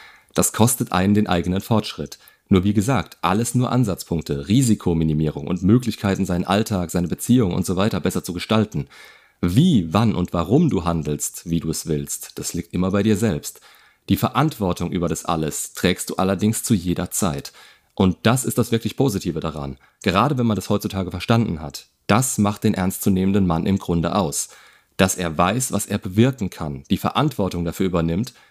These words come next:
und dass er es dazu nutzt, zuerst sein Leben und dann alle in seinem Leben positiv mitzuziehen.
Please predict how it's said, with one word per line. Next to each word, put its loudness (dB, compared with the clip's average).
und 2
dass 2
er 0
es -4
dazu 0
nutzt, -2
zuerst -6
sein 2
Leben 0
und 2
dann 0
alle 2
in 2
seinem 0
Leben 0
positiv -2
mitzuziehen. -2